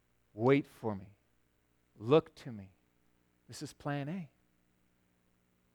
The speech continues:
Even when it's hard and Lee's having a tough day and it,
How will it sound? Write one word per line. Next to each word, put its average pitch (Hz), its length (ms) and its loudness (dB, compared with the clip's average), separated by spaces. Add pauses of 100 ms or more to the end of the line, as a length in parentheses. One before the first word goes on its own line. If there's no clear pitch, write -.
(120)
Even 151 300 0
when 156 140 0
it's - 200 -6 (180)
hard 160 440 6
and 110 140 -12 (440)
Lee's 147 480 -2
having 160 300 0
a 135 160 -8
tough 165 320 2
day 160 300 6
and 139 120 -2
it, 107 80 -10